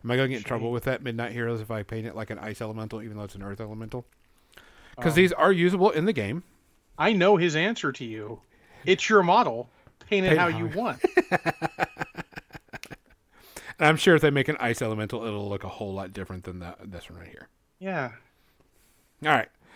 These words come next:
Speaker 1: So we're gonna use the contrast paint.
Speaker 2: Oh, amber. That's a great idea, too. God, that's even better idea than blue.
Speaker 1: Amber?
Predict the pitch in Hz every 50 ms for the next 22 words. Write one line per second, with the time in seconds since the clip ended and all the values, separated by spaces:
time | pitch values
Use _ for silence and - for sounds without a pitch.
0 | - - _ - - 170 165 170 180 196 247 254 269 294 - 196 165 156 156 160
1 | 151 - - 127 120 131 - 170 180 165 - - 143 170 185 170 151 127 - 165
2 | 151 - 131 110 - 139 139 131 135 131 127 127 120 117 - - 170 135 113 -
3 | - - - 147 - 160 160 - 135 120 117 110 - 151 156 151 131 120 123 117
4 | 117 113 113 120 147 156 143 123 - _ _ _ _ _ _ _ _ _ _ _
5 | - 127 117 127 135 160 170 185 185